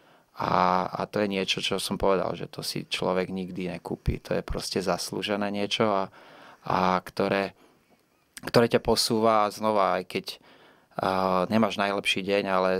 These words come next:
znova ideš a skúšaš to a vyhráš a, a potom,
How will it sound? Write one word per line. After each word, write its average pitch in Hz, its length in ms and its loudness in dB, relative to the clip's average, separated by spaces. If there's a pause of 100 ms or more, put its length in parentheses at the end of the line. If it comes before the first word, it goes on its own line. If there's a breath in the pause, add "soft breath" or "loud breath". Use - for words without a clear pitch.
znova 98 320 2
ideš 95 240 -4
a - 80 -4
skúšaš - 480 -2
to 98 160 2
a - 160 0
vyhráš 95 480 -2
a, 95 80 0
a - 320 -2
potom, 98 400 -4